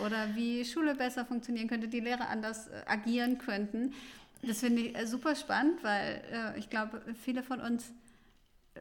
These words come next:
vielleicht in der Schule immer mal saßen und vielleicht festgestellt haben, „Oh, ist langweilig“ oder „Ich mag den Lehrer“ oder „Ich mag den nicht“ oder so. Ähm, aber sich in der Zeit, in der wir da saßen, <laughs> Gedanken zu machen,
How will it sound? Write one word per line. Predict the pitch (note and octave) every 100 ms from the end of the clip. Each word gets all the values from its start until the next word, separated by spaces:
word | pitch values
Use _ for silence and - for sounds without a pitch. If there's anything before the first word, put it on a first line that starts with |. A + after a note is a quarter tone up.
| G#3
vielleicht | - A#3+ C4 C4
in | B3
der | B3+
Schule | - C4 B3
immer | B3 B3
mal | A#3+
saßen | A#3 A3+ A#3 - A#3
und | G#3
vielleicht | G#3+ G#3
festgestellt | A#3+ A3 - A3
haben, | A3 G#3
„Oh, | G#3
ist | G#3
langweilig“ | A3 A3+ A#3+ A3+ G#3+ G#3+ G#3+ G#3+ G#3+
oder | G#3 G3
„Ich | G#3
mag | G#3 G3+
den | G#3 G#3
Lehrer“ | B3+ B3 A#3+
oder | G#3+ G3+
„Ich | G#3+
mag | G#3 G#3+
den | A#3
nicht“ | C#4+ C#4+ C#4 -
oder | A#3 A3+
so. | B3+ C4 - - - -
Ähm, | B3+ B3+ A#3+ B3 - - - -
aber | A3+ A#3 A3+ G3+ - -
sich | G#3 A3 - - - -
in | A#3
der | B3+ E4
Zeit, | E4 D#4+ C#4 A#3
in | A3+ G#3+
der | A#3
wir | C4+
da | A#3 G#3+
saßen, | A3+ E4+ F4+ D#4 G#4+ F#4 C#4
<laughs> | G4+ G#4+ - D4+
Gedanken | A#3+ A#3 D4+ A4 A#4
zu | D#4+
machen, | C4+ B3 C4+ A#3+